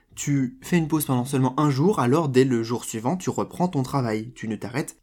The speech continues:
qu'un court moment, ce qui t'empêche de perdre ta dynamique,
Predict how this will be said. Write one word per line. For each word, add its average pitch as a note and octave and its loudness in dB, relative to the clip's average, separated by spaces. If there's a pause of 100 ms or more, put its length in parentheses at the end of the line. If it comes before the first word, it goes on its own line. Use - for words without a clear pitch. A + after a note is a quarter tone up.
qu'un B2+ -2
court G3 -4
moment, D#3 2
ce - -4
qui C3+ -6
t'empêche F3+ -2
de B2 4
perdre F3 -2 (240)
ta C3 0
dynamique, A#2+ 0